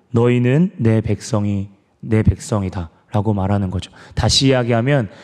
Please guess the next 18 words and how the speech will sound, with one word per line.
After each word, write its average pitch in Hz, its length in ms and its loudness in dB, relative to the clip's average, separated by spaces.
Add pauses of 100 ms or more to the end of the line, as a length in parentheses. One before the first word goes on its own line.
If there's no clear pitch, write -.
(140)
하나님의 156 420 2
의지가 127 480 2
들어가 110 320 0
있습니다. 98 260 -4
하나님이 131 360 2
끝까지 185 500 0
우리를 127 260 0
사랑하고 151 720 0 (380)
구원하시겠다는 117 1300 0 (260)
일방적인 123 680 2
하나님의 135 680 0 (520)
그 123 600 0 (200)
큰 120 300 0 (580)
사랑이 147 680 2
이 117 140 2
가운데에 104 680 0
들어가 107 640 -2
있죠. 92 400 -4